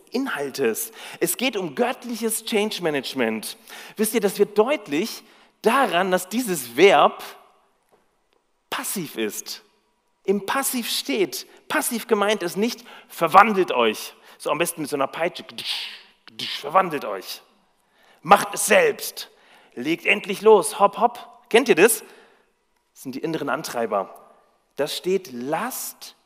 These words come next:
euch verwandeln. Gott ist am Werk, er tut es. Unsere Aufgabe, ganz simpel, zulassen. Zulassen.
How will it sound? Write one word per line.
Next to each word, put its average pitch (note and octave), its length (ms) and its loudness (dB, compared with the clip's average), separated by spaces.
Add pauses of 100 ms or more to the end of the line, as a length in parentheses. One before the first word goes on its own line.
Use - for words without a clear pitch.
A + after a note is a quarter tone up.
(380)
euch D#3 720 -4 (280)
verwandeln. D3+ 920 -2 (1160)
Gott G3 280 -6
ist G3 200 -6
am C#3 200 -10
Werk, B2 300 -6
er B3+ 240 0
tut F#3 240 -4
es. C3 300 -2 (280)
Unsere C4 460 4
Aufgabe, F#3+ 640 2 (460)
ganz A3+ 220 -2
simpel, G3+ 380 0 (1120)
zulassen. B2 1120 -6 (500)
Zulassen. E3 600 -4